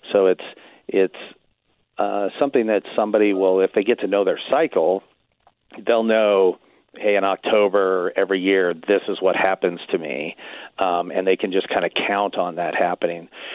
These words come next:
Whereas people who get what, what they term, like, winter blues or something like that, they don't quite reach the level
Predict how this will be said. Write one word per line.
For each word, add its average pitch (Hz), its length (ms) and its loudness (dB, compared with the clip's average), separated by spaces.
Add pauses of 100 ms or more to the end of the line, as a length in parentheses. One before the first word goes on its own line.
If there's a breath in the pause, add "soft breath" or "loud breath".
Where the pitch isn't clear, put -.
(140 loud breath)
Whereas 151 260 4 (100)
people 196 300 2
who 127 280 6 (640 loud breath)
get 117 260 2
what, 113 220 2 (320)
what 113 180 0
they 98 140 0 (240)
term, 107 240 -4
like, 92 240 -2
winter 98 380 0
blues 95 680 2
or 95 180 0
something 98 280 0
like 95 180 -2
that, 101 320 0 (280 loud breath)
they 143 80 4
don't 175 180 0
quite 131 260 0 (140)
reach 110 260 0 (100)
the 92 100 2
level 92 600 2